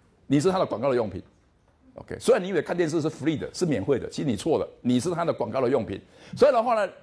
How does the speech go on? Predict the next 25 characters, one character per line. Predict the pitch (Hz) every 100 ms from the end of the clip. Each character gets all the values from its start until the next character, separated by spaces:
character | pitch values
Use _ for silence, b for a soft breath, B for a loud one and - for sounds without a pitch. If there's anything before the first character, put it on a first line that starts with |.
| _ _ _ -
you | 113
are | 87
dangerous， | 214 269 202 117 - - -
你 | 113
是 | 170
一 |
个， | 165 139 - b b b
啊， | - 110 85 -
危 | 135
险 | 156 120
的 |
商 | 117 131
品。 | 123 78 -
第 | 285
二 | 285
个 | 214
的 |
话， | 196 160
它 | 180
有 |
环 | 131 135
境 | 151
的 | 127
危 | 104
机。 | 104